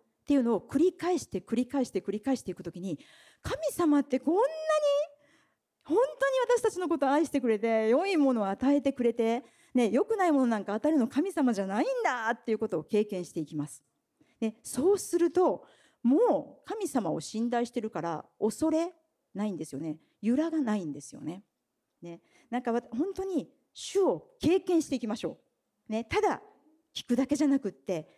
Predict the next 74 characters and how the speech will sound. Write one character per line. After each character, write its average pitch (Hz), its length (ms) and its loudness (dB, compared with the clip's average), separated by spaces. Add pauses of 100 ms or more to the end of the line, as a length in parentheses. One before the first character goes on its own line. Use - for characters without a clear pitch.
(220)
本 349 240 2
当 359 120 0
に 247 180 -2
知 - 240 -12
っ - 40 -18
て - 240 2
い 277 60 0
き 269 100 -4
ま 254 120 0
し - 120 -10
ょ - 180 -8 (600)
う。 190 40 -16
ね。 202 220 -14 (440)
私 349 360 -2
だ 359 80 2
っ 359 80 -4
て、 180 400 -2 (120)
例 269 80 -4
え 254 40 0
ば 196 100 -2
で 170 60 -8
す - 80 -14
よ、 220 120 -4 (120)
英 247 140 2
二 208 120 -6
先 180 200 -8
生 170 100 -2
の 160 120 -4
こ 151 100 -6
と 165 140 -2
を 165 300 0
誰 185 180 -2
か 147 100 -4
が、 160 380 -4
ま 185 100 -8
あ、 170 40 -4
あ 208 40 0
る 220 80 -4
こ 190 80 -2
と 175 80 -6
な 214 100 0
い 285 80 -2
こ 165 80 -6
と 160 100 -4
を - 20 -4
も 220 100 -2
し - 120 -6
言 180 100 -10
っ - 20 -16
た 277 120 -2
と 220 80 -4
し 175 120 -10
ま 135 160 -10
す。 - 160 -20 (880)
ね、 226 260 -10 (100)
「こ 214 140 -6
ん 247 120 0
な 277 100 0
こ 302 100 -4
と 285 80 -4
し - 60 -6
て 269 60 -4
た 240 100 2
よ」 208 460 2 (180)
っ - 40 -20
て - 120 -20 (320)
言 214 80 -2
わ 226 60 2
れ 226 80 -2
た 208 80 -2
と 190 80 -8
し 156 100 -10
ま 135 140 -6
す。 - 120 -16